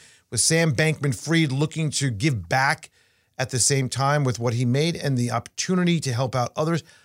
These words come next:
I think this probably was a very noble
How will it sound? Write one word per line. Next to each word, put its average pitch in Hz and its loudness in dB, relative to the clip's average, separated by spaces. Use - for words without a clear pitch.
I 156 2
think 170 -2
this 147 0
probably 151 0
was 131 0
a 143 2
very 143 4
noble 151 4